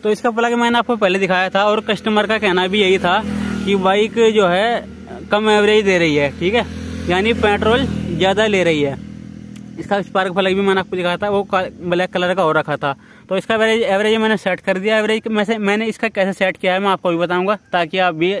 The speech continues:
इसका माइलेज set कर सकें, अपने ही घर पे कर, कर लेंगे आप, कोई दिक्कत नहीं है, ठीक है। लेकिन उससे पहले हम ये देखते हैं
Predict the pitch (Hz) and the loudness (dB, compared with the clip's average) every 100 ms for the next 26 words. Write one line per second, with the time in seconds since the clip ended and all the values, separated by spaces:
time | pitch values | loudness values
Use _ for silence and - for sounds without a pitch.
0 | - 151 151 185 180 180 185 175 160 - | -8 -16 -6 -2 0 0 0 -2 -4 -4
1 | 170 185 202 196 175 185 185 160 156 185 | -2 -2 0 -2 0 0 2 0 -2 -2
2 | 175 175 160 160 165 175 180 180 180 170 | -2 -4 -6 -2 0 0 0 -2 -6 -6
3 | - 170 165 156 175 - - - - - | -4 -2 0 0 0 -2 -20 -20 -20 -20
4 | - 180 226 214 233 226 - 226 208 208 | -6 -4 -2 -2 -2 -4 -4 0 0 2
5 | 233 220 214 214 202 - 190 254 | 0 0 0 0 -2 0 0 0